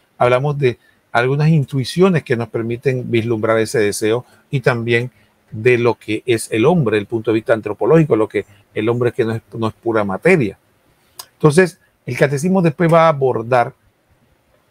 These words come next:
este tema de que no nos vamos a quedar solo con el deseo de Dios. Y recordemos que estamos en el ámbito puramente natural,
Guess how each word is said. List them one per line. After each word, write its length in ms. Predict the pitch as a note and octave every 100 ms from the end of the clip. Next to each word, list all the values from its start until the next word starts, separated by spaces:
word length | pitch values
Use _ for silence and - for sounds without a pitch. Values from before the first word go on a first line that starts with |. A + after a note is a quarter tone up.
| _ _ _
este 220 | A#2 E3
tema 340 | C3+ A#2 C3 D#3+ _ _ _
de 160 | B2 B2+
que 160 | D3 -
no 140 | F3+
nos 120 | G3
vamos 200 | G3 F#3+
a 40 | D3+
quedar 200 | C3+ C#3+
solo 320 | - D3 C3
con 180 | A#2 G#2
el 120 | F#2
deseo 260 | F2 G#2
de 80 | F2
Dios. 240 | - - _
Y 80 | B2
recordemos 580 | A2+ A2 A2 B2 E3+ F#3
que 100 | -
estamos 440 | - C3 D3 D#3+ -
en 140 | A#2
el 160 | A2+ A2
ámbito 400 | C3+ D3 C#3+ C3+
puramente 640 | - D3+ D3 C#3 C3+ C3+
natural, 460 | B2 G#2+ G2+ F2